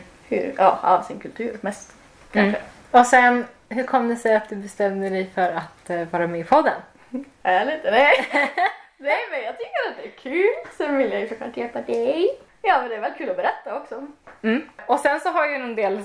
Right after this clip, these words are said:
Speaker 2: nu då som heter Fem korta uppvärmningsfrågor.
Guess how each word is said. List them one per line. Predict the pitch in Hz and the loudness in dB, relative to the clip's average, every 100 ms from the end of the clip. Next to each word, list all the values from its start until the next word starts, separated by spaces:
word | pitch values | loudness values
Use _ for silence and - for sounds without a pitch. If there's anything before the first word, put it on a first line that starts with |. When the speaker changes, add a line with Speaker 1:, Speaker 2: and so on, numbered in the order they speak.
| 208 | -6
Speaker 2:
nu | 190 180 | -6 0
då | 180 | 0
som | - 196 | 0 -6
heter | 185 165 - 170 165 160 - _ - - | -4 -6 -4 2 2 2 -6 _ -14 -12
Fem | - 233 226 220 | 4 6 6 0
korta | 220 247 - - 165 165 - | -4 -4 -4 2 4 4 2
uppvärmningsfrågor. | 214 220 - 170 175 170 - 180 175 220 339 | -2 -2 4 6 6 -2 -2 4 6 8 6